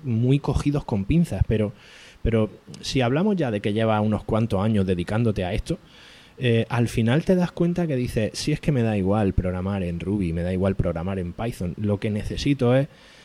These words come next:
saber exactamente cómo funciona eso". Eh, incluso, eh, l-, un, un punto en el que yo siempre hago muchísimo hincapié, el tema del modelado de la base de datos.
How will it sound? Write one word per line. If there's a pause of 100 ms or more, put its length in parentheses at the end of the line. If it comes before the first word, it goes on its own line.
(160)
saber
exactamente
cómo
funciona
eso".
Eh,
incluso,
eh,
l-,
un,
un
punto
en
el
que
yo
siempre
hago
muchísimo
hincapié, (480)
el
tema
del
modelado
de
la
base
de
datos.